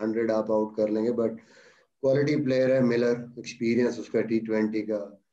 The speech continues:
spin को भी जिस तरीके से वो खेलता है और all around the world, especially आईपीएल का इतना experience है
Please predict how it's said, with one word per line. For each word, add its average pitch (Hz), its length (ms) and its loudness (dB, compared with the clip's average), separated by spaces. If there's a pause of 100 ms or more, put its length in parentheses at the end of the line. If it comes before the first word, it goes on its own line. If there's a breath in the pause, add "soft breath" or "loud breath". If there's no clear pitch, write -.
(300)
spin 110 360 -4
को 110 140 -2
भी 110 120 -2
जिस 107 240 -4
तरीके 107 260 -2
से 107 120 -2
वो 104 100 -2
खेलता 101 420 -6
है 107 200 4
और 98 400 -4 (480)
all 107 100 2
around 107 360 0
the 95 200 -2
world, 107 380 -2 (1300 soft breath)
especially 107 400 0
आईपीएल 104 460 2
का 110 80 4
इतना 107 240 0
experience 107 680 -2
है 98 320 -6